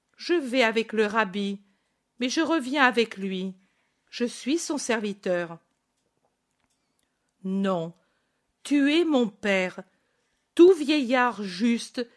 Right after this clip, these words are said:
est un père et une bénédiction pour l'endroit qui le loge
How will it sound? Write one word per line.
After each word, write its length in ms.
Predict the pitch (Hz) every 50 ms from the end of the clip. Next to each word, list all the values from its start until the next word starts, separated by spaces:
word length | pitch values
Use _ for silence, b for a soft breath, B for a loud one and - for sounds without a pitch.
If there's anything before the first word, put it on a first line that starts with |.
| b b b -
est 220 | - 233 - -
un 140 | 220 208 202
père 540 | 202 202 _ 220 214 220 220 214 208 214 208 b b b b b b
et 160 | - 233 240
une 200 | 247 240 240 240
bénédiction 920 | 214 185 180 294 302 277 277 214 233 240 - - - - - 247 240 247 -
pour 200 | - 233 226 220
l'endroit 520 | 220 214 220 208 208 - 214 220 220 214
qui 180 | 220 - 220 196
le 140 | 202 202
loge 420 | 196 190 190 190 202 214 202 196